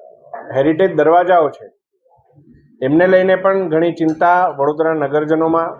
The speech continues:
વડોદરા મ્યુનિસિપલ કોર્પોરેશન દ્વારા અને ચૂંટાયેલા પ્રતિનિધિઓ દ્વારા વ્યક્ત કરવામાં આવી હતી. માંડવીનો જે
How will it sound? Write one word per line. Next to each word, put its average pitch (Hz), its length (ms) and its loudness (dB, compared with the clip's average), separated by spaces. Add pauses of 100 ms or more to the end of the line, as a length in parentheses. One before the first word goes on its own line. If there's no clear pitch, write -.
(160)
વડોદરા 147 400 0
મ્યુનિસિપલ 147 360 -6
કોર્પોરેશન 156 580 -2
દ્વારા 165 220 2
અને 147 520 -2
ચૂંટાયેલા 143 320 -2
પ્રતિનિધિઓ 139 580 -4
દ્વારા 147 580 0 (340)
વ્યક્ત 135 300 -6
કરવામાં 147 340 -2
આવી 147 180 -2
હતી. 156 200 -10 (960)
માંડવીનો 175 480 2
જે 190 240 0